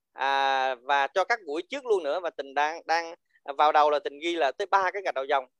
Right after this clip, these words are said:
để sau khi phần wrap up xong và Tình chia sẻ, để Tình, à, để Tình chia sẻ để cho tất cả các M C là gì, mình chuẩn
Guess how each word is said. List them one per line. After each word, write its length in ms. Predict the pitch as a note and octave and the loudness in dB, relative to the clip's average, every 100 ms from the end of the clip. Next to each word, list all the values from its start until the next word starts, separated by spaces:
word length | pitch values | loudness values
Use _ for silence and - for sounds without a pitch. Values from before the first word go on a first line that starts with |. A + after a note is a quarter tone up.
| _ | _
để 220 | - B2 F3 | -8 -4 -4
sau 220 | - E3+ | -2 -2
khi 140 | E3 E3+ | -2 -6
phần 140 | C3 | -6
wrap 220 | C#3+ G3 | -6 -4
up 100 | A3+ | -4
xong 220 | - E3 | -4 -6
và 120 | D3+ C3+ | -2 -4
Tình 260 | - C3 - | -4 -14 -12
chia 180 | F#3+ F#3+ | -4 -4
sẻ, 300 | - G2+ F#3 | -2 -4 -2
để 120 | D3+ | -2
Tình, 200 | - D3+ C3 _ _ - | -2 -6 -10 _ _ -8
à, 220 | C3+ C#3 | -2 0
để 120 | C#3 | 0
Tình 180 | D3+ D#3 | -2 -4
chia 220 | - F#3 | -6 -6
sẻ 240 | D#3+ G2 E3+ | -4 -4 -2
để 100 | C#3+ | -2
cho 80 | F3 | -2
tất 160 | A3+ G#3+ | -8 -4
cả 140 | B2+ C#3 | -2 0
các 140 | G3+ F3+ E3+ | -2 -4 -8
M 40 | |
C 240 | D3 E3 | -8 -6
là 140 | D3+ C3+ | -2 -4
gì, 140 | - | -6
mình 160 | C3+ B2+ - | -16 -10 -2
chuẩn 120 | F3 | -2